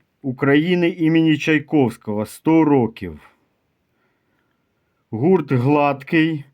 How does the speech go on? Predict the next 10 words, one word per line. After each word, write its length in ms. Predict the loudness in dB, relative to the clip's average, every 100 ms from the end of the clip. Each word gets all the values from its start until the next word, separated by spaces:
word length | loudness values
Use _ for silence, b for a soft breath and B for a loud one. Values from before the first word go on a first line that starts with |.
| _ _ -6
з 120 | 0
углибленням, 960 | 2 2 4 4 4 2 4 2 -2 -8 _ _ _ _ _ -6
дев'ятсот 540 | -2 0 0 0 -2
двадцять 420 | 0 -2 -2 -4
п'ятої 480 | 0 -2 0 2 2
проби, 600 | 0 2 2 2 0 -2 -6 _ _ _ _ _ _ _ _ _ _ _ _ _ _ _ _
п'ятнадцять 800 | -4 -2 0 0 0 0 -2 -4 _ _ _ _ _ _ _ -4
п'ятдесят 580 | 0 0 0 -2 -2
п'ять 400 | -2 0 -2 -6 _ _ _
грамів. 680 | -6 -2 0 2 4 2 0